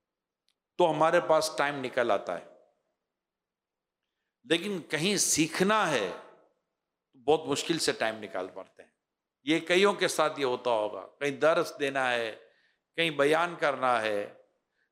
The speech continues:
کہیں مشورہ کرنا ہے، خود perform کرنا ہے، تو ہمارے پاس ٹائم نکل آتا ہے۔ اور مشورے میں شرکت کرنی ہے،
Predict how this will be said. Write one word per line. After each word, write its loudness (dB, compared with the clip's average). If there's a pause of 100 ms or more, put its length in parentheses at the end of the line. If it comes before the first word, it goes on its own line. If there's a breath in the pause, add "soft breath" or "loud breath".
کہیں -2
مشورہ 2
کرنا 2
ہے، -2 (300)
خود -2
perform 2
کرنا 0
ہے، -2 (840)
تو 2
ہمارے 2
پاس 0
ٹائم -4
نکل -2
آتا -8
ہے۔ -20 (1800)
اور 6
مشورے 0
میں -2
شرکت -2
کرنی -2
ہے، -6